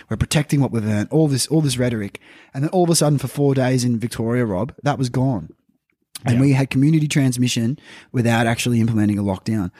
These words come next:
Speaker 1: I don't understand. And no one has given me a proper explanation of, of why there was this attitude change in those four days. And
Speaker 2: Well,
Speaker 1: I'm just <laughs>
Speaker 2: Dan Andrews,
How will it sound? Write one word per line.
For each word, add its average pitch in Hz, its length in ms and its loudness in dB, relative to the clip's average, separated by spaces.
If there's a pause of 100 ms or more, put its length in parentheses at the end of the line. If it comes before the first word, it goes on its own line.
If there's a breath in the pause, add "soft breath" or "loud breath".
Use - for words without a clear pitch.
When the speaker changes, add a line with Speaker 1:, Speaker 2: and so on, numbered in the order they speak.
(200 loud breath)
Speaker 1:
I 110 80 -6
don't 120 320 2
understand. 101 580 -2 (340 loud breath)
And 123 160 2
no 135 140 4
one 156 160 4
has 127 80 0
given 123 180 2
me 117 100 2
a 110 40 -2
proper 131 260 0
explanation 110 560 0
of, 104 120 -2
of 104 240 -6
why 113 420 2
there 113 120 2
was 107 180 -2
this 104 160 -2
attitude 120 420 0
change 120 320 0
in 120 60 -2
those 117 180 0
four 117 240 -2
days. 139 460 0 (1400 loud breath)
And 135 440 2
Speaker 2:
Well, 143 160 2
Speaker 1:
I'm 185 60 2
just - 400 2 (440)
<laughs> - 680 -2
Speaker 2:
Dan 143 260 0
Andrews, 170 600 0